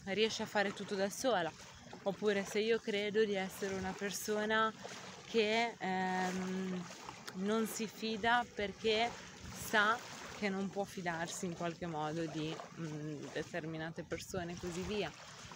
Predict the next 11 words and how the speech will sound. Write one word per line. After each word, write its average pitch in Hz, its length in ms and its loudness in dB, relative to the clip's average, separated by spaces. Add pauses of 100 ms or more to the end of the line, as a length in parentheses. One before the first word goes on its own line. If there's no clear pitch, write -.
(140)
oppure 180 640 2
se 190 120 -4
io 202 260 2
credo 190 580 0
di, 185 480 0
ehm, 170 920 -2 (120)
essere 180 520 0
una 180 340 -2
persona 185 840 -2 (520)
che, 202 400 0
ehm, 175 1120 -2